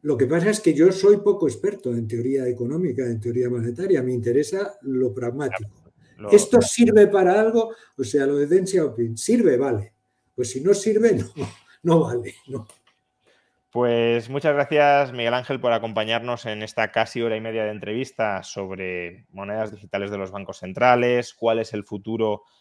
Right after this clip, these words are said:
Speaker 2: eh, de la banca, cómo puede cambiar la banca si aparece y se generaliza el uso de monedas digitales, eh, y alternativas también a, a este sistema, si son más o menos deseables, como esta última que hemos planteado. Creo que ha sido una charla, eh, bueno, yo la he disfrutado mucho porque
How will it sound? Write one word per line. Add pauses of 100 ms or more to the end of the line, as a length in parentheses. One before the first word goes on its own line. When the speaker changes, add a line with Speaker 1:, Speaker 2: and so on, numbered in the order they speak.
(120)
Speaker 2:
eh,
de
la
banca,
cómo
puede
cambiar
la
banca
si
aparece
y
se
generaliza
el
uso
de
monedas
digitales, (380)
eh,
y
alternativas
también
a,
a
este
sistema,
si
son
más
o
menos
deseables,
como
esta
última
que
hemos
planteado. (320)
Creo
que
ha
sido
una
charla,
eh,
bueno,
yo
la
he
disfrutado
mucho
porque